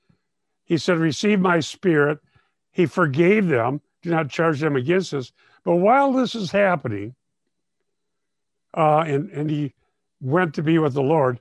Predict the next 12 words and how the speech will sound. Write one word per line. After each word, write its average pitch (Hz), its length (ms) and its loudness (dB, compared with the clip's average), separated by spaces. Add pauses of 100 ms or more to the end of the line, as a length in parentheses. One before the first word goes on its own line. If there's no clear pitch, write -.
Saul, 175 960 2 (680)
who 147 160 0
later 156 320 2
would 139 120 0
become 120 300 -4
Saul, 151 380 0
agreed 156 800 -2 (560)
with 143 160 -6
putting 156 260 0
him 139 40 -4
to 139 100 -2
death. 113 340 -4